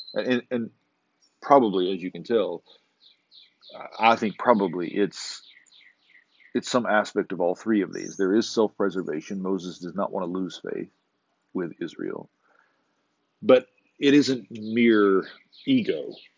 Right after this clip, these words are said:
right, that's driving him. It is a concern that if, if, if he loses face with them, they might lose faith in God. And so he's protecting his own image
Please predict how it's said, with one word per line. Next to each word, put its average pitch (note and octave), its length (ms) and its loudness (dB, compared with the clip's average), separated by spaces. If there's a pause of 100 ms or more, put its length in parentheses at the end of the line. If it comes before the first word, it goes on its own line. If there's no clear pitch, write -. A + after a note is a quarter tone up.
(140)
right, E2 180 -6
that's - 320 -8
driving F2+ 420 -2
him. D#2 160 -16 (1120)
It B2 140 2
is A#2 200 0
a G#2 60 -2
concern A2 440 -2
that G2+ 140 4
if, G#2+ 360 0
if, G#2 160 -2 (380)
if - 140 -8
he D#3 180 6
loses G2 380 4
face F#2 340 -2
with E2 200 -6
them, F2 340 -6
they G#2+ 140 4
might G2+ 220 2
lose G2 360 -4
faith A2 320 6 (100)
in F#2 200 -10
God. - 340 -2 (880)
And G2+ 160 -6
so G#2 340 4
he's C3 580 2 (360)
protecting G#2+ 520 -4
his F#2+ 160 -4
own C#3+ 200 -2
image G2+ 480 -10